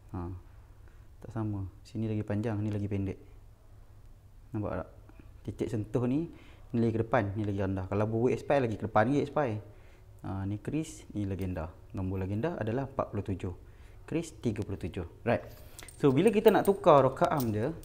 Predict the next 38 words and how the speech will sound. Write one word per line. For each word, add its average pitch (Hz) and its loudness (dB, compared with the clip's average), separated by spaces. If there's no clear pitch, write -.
kan, 120 -2
kita 90 -8
nak 107 -4
tukar 110 -2
pakai - 2
rocker 117 2
arm 107 0
bukan-bukan 120 6
ni. 104 0
Ha, - -6
so, 147 -2
kat - -4
sini 165 -2
kita 117 2
ada 180 2
cam 214 2
crease 165 6
seratus - 4
sepuluh. 151 6
Ni 147 6
untuk 143 6
pakai 139 6
rocker 135 8
arm 143 8
crease. - 2
Kan? 107 0
Okey, 107 2
cam 156 8
ni 175 4
degree 160 4
dua 143 8
lima 139 8
kosong 131 6
something, 123 4
lebih 117 4
kurang 113 4
macam 113 2
tu. 127 0